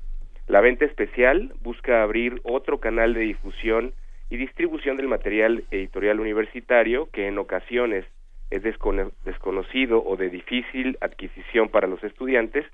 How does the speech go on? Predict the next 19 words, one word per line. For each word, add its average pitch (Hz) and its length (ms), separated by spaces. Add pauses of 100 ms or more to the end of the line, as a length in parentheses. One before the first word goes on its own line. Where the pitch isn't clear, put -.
(760)
Y, 165 440
bueno, 110 280
pues 95 140
la 92 140
idea 113 380
es 110 120 (100)
que 117 260
en 95 100
este 101 200
espacio, 127 680 (200)
eh, 92 500
estén 113 280
todos 127 380
los 110 120
materiales 101 440
para 90 180
que 92 120
vayan 98 360
a, 85 160